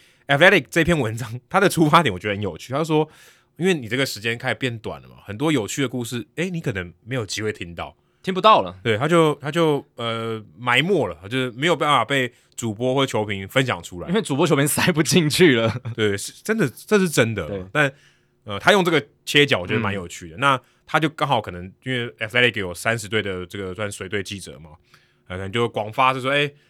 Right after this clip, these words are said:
Speaker 1: 大家来填，你们会有 media guide。media guide 就讲说，我们讲翻成媒体手册吧。
Speaker 2: 对，可以这样讲。
Speaker 1: 但其实我觉得这个是很大的错误，因为其实球迷也可以看。
Speaker 2: 是啊，
Speaker 1: 他就，
Speaker 2: 是啊。
Speaker 1: 他很像是那种点将录，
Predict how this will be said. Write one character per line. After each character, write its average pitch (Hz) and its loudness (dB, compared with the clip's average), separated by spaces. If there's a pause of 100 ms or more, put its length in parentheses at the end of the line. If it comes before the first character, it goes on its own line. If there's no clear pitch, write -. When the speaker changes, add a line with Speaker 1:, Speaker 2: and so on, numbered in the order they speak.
(120)
Speaker 1:
大 135 -8
家 143 2
来 127 2
填， 113 -4 (120)
你 110 -10
们 107 -2
会 151 4
有 139 4
media 151 -2
guide。 139 0 (100)
media 165 2
guide 180 4
就 147 2
讲 113 0
说， 95 -10 (140)
我 110 -20
们 117 -14
讲 135 -2
翻 185 -2
成 165 0
媒 127 -2
体 127 -8
手 - -6
册 101 -6
吧。 71 -20 (140)
Speaker 2:
对， 120 2
可 131 -2
以 - 0
这 113 0
样 110 -2
讲。 92 -10
Speaker 1:
但 254 6
其 165 -2
实 190 0
我 156 4
觉 110 -6
得 117 -4
这 120 -10
个 147 0
是 131 -6
很 101 -4
大 98 -2
的 85 -12
错 - -10
误， 90 -10
因 - -10
为 196 -4
其 135 -6
实 120 -8 (480)
球 117 -4
迷 113 -2
也 98 -4
可 90 -12
以 76 -12
看。 101 -8 (240)
Speaker 2:
是 - -6
啊， 101 0
Speaker 1:
他 92 2
就， 135 2
Speaker 2:
是 92 -2
啊。 92 -14
Speaker 1:
他 240 0
很 170 2
像 185 4
是 180 -2
那 175 -4
种 147 0
点 101 -6
将 120 2
录， 113 -2